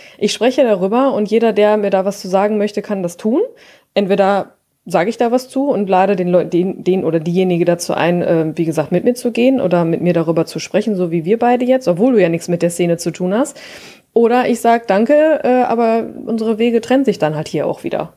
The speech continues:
Also von daher, und ich glaube, das ist am Ende auch das Wichtigste für alle, die auch einen Podcast machen wollen, ähm, einfach straight weitergehen. Also dazu stehen, was man macht, egal um welches Thema es geht, einfach weitermachen, weil am Ende, äh, geht's nur darum, zu sich zu finden.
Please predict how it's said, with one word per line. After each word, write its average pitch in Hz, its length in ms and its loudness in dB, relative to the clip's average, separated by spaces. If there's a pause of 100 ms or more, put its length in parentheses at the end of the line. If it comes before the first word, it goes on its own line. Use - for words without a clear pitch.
Also 165 220 -4
von 170 180 -4
daher, 175 360 2
und 180 100 0
ich 180 120 -6
glaube, 214 260 2
das 190 160 0
ist 208 160 -8
am 185 100 0
Ende 214 280 2
auch 180 100 -2
das 180 180 -4
Wichtigste 208 420 -4
für - 220 -2
alle, 208 220 4
die 190 140 2
auch 185 120 2
einen 190 100 -2
Podcast 185 400 -4
machen 208 280 0
wollen, 165 280 2 (460)
ähm, 180 400 2 (560)
einfach 240 600 0
straight 226 560 0 (120)
weitergehen. 202 600 0 (140)
Also 185 280 2
dazu 190 300 0
stehen, 220 360 0
was 196 160 0
man 180 140 0
macht, 214 200 -2
egal 180 300 0
um 190 80 -2
welches 180 300 0
Thema 220 300 2
es 170 160 -4
geht, 196 260 0
einfach 180 300 0
weitermachen, 180 540 0
weil 165 120 0
am 165 120 0
Ende, 185 500 2
äh, 175 40 0
geht's 185 240 -2
nur 185 140 -2
darum, 175 300 0
zu 190 120 -4
sich 151 200 -6
zu 139 340 -10
finden. - 360 -10